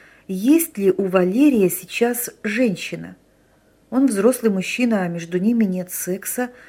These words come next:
так что это более чем вероятно. Но если это так, кто или что она для него?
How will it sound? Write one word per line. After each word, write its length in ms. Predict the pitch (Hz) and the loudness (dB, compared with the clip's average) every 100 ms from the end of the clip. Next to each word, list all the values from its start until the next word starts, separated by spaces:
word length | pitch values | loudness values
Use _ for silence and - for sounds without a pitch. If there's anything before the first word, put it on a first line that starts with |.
| - _ | -20 _
так 220 | 185 175 | -8 -8
что 180 | - 202 | -6 -4
это 160 | 196 220 | 0 2
более 340 | 269 277 220 | 4 6 4
чем 240 | - 185 | 2 -6
вероятно. 640 | 170 175 170 160 - 175 175 _ _ _ _ _ _ _ _ _ | -4 -4 -6 -10 -14 -20 -20 _ _ _ _ _ _ _ _ _
Но 140 | 214 226 | 4 6
если 280 | 233 233 | 4 2
это 180 | 240 247 | 2 2
так, 400 | 247 233 180 - _ _ _ | 2 2 2 -4 _ _ _
кто 380 | - - 285 233 | -18 0 4 4
или 320 | 190 185 190 | 2 -2 -2
что 420 | - - 277 262 | -4 -4 2 2
она 240 | 180 175 170 | 2 -4 -4
для 160 | 170 | -6
него? 420 | 170 165 160 160 | -6 -8 -12 -16